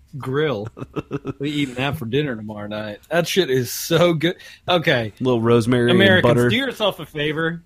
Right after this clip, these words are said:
Speaker 1: Have some jackrabbit. Okay? So, little salt, little pepper. Take the organs out. Stick a spear through it.
Speaker 2: Did you say organs?
Speaker 1: Put it on a spit. Yeah.
Speaker 2: I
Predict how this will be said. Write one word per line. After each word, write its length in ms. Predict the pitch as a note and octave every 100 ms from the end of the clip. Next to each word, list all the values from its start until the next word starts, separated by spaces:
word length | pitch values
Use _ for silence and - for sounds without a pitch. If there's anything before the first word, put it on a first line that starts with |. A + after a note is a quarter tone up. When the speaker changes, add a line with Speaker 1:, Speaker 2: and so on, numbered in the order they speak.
| _ _
Speaker 1:
Have 260 | - D4+ C4
some 200 | - D#3
jackrabbit. 760 | B2 C3 C3 C#3+ C3+ C3+ D3+ _ _ _ _ _ _ - - - - _
Okay? 320 | - D#3+ D#3 D3+ _
So, 260 | - G3+ -
little 220 | D#3+ G3
salt, 380 | - F3+ E3+ E3
little 140 | E3
pepper. 460 | D#3 D3 C3+ D3 D#3 - - - - - _ _ _ _ _ _ -
Take 200 | D#3+ D#3
the 120 | E3
organs 400 | D#3 D3 C#3 B2+
out. 280 | B2 A#2+ A#2+ _ _ -
Stick 340 | - - D#3+
a 60 | F3
spear 360 | - E3+ D3
through 340 | C#3 - C3 C3
it. 120 | C#3
Speaker 2:
Did 120 | G2
you 80 | B2+
say 220 | - D#3 - -
organs? 480 | - A2+ A#2 B2 C3
Speaker 1:
Put 100 | D#3
it 60 | D3
on 160 | D3 C#3+
a 40 |
spit. 420 | C#3+ - D3+ B2 _ _ _ _ _ _ _ _ _ _ _ _ _
Yeah. 180 | A#2 A#2
Speaker 2:
I 100 | F2+